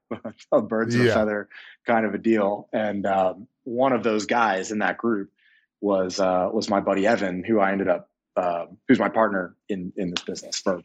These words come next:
Speaker 1: so, um, the, the short and long of it is we freaking, uh, you know, commiserated over the, over the,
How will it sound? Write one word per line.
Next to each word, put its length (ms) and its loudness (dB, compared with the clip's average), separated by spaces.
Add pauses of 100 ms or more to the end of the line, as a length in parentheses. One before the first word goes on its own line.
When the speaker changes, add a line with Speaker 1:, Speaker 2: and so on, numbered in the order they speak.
(520)
Speaker 1:
so, 440 0
um, 380 0 (560)
the, 160 4
the 220 -2
short 180 2
and 80 0
long 160 2
of 80 0
it 80 0
is 160 -2
we 120 2
freaking, 500 0 (880)
uh, 400 2 (520)
you 120 4
know, 280 0 (580)
commiserated 600 2
over 240 2
the, 380 0 (260)
over 220 0
the, 260 2